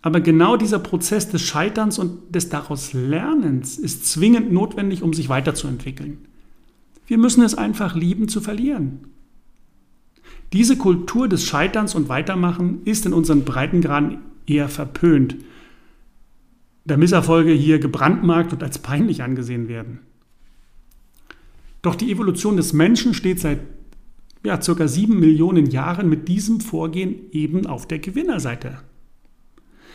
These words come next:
Hat sie doch mit diesem Vorgehen eben auch das Menschengeschlecht immer wieder vor dem Aussterben, Aussterben bewahrt.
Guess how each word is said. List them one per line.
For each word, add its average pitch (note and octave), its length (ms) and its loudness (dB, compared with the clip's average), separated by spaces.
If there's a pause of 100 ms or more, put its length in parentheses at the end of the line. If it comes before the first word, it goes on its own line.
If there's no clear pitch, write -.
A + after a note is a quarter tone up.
(100)
Hat F3+ 200 2
sie B3 100 6
doch G#3 140 4
mit F#3+ 160 2
diesem F3+ 220 4
Vorgehen F#3 400 -2
eben F3 240 2
auch E3+ 340 0 (120)
das D#3+ 280 -6
Menschengeschlecht E3 920 0 (580)
immer F#3+ 320 6
wieder F3+ 240 2
vor F3 160 -4
dem G3 160 -4
Aussterben, C#3+ 680 -6
Aussterben C3 460 -6
bewahrt. A#2+ 540 -10